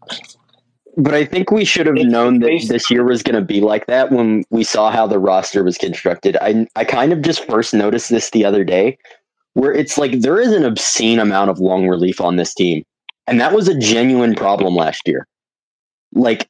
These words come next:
Speaker 1: there were, there were points last year where it was just like, uh, "We need somebody to go multiple innings." And they just, like, called Underwood, like, multiple times a week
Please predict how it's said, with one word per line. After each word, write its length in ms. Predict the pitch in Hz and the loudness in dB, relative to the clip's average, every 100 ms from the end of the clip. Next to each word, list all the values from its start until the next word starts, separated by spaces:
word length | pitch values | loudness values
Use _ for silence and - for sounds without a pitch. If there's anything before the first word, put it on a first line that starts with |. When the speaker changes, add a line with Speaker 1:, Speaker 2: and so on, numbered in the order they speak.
| - | -6
Speaker 1:
there 260 | 151 123 160 | -4 0 2
were, 240 | 196 185 | 2 2
there 160 | 139 156 | 2 2
were 120 | 190 | 0
points 400 | 160 127 135 135 | 0 -2 -2 0
last 320 | 113 117 - | 0 0 0
year 120 | 135 131 | 0 2
where 140 | 123 | 0
it 80 | 113 | 0
was 140 | 120 | 0
just 220 | 113 123 - | -2 -4 -2
like, 260 | 110 104 - | -2 -2 -2
uh, 440 | 117 113 113 113 110 | 0 2 2 2 2
"We 160 | 123 | 2
need 200 | 139 139 | 2 0
somebody 360 | - 127 127 123 | 0 0 0 0
to 80 | 113 | -2
go 140 | 110 | -2
multiple 500 | 104 104 - - 98 | 0 -2 -4 -2 -2
innings." 300 | 95 90 87 - | 0 -2 -2 -2
And 100 | 101 | -2
they 80 | 104 | 0
just, 240 | 110 104 | -2 -2
like, 320 | 120 101 - - | -2 -2 -4 -6
called 280 | 117 104 95 | -2 -2 -2
Underwood, 540 | 95 92 87 85 - | -2 0 0 -2 -2
like, 200 | 90 - | -4 -2
multiple 440 | 95 95 - 101 | -2 -2 -2 -4
times 300 | 95 95 90 | -2 -2 -2
a 60 | 92 | -2
week 280 | 87 80 | -2 -4